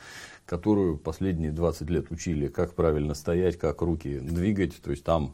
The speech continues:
божественные движения, и как она не встанет, она везде прекрасна. А потом приходит частный клиент в возрасте, со страшной физиономией, с отсутствующей фигурой.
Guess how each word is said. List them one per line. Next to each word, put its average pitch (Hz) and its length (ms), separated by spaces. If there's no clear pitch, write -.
божественные 73 880
движения, 73 500
и - 40
как 82 220
она 76 120
не 73 100
встанет, 92 440
она 73 160
везде 71 260
прекрасна. 85 500
А 80 40
потом 156 320
приходит 143 520
частный 107 400
клиент 117 500
в 90 260
возрасте, 87 640
со 123 120
страшной 127 400
физиономией, 90 760
с - 100
отсутствующей 82 680
фигурой. 85 560